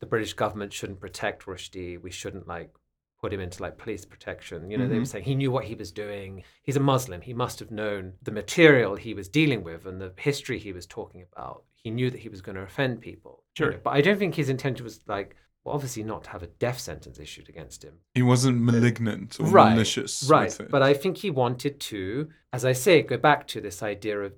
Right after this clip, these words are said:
Speaker 1: this cultural renaissance, which was happening a hundred years before, to try and, you know, revive that, to have open debate, conversation, discussion
Speaker 2: Mm-hmm.
Speaker 1: about the religion.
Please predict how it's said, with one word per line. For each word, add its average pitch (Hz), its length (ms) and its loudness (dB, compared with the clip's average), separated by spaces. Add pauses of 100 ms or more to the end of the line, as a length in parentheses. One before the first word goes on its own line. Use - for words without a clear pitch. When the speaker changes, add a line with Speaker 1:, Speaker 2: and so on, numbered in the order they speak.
(100)
Speaker 1:
this 101 180 -10
cultural 107 500 -4
renaissance, 104 840 -8 (160)
which - 120 -18
was 90 120 -12
happening 92 360 -4
a 90 60 -10
hundred 92 340 -12
years 92 200 -8
before, 90 640 -4 (320)
to - 100 -20
try 110 280 -2
and, 95 320 -8 (160)
you 139 140 0
know, 101 100 -2
revive 110 580 4
that, - 360 -12
to 117 100 -14
have 101 520 -4
open 92 300 -12
debate, 78 400 -16 (240)
conversation, - 680 -14
discussion - 580 -14
Speaker 2:
Mm-hmm. - 540 -14
Speaker 1:
about 101 280 0
the 87 80 -14
religion. 82 520 -14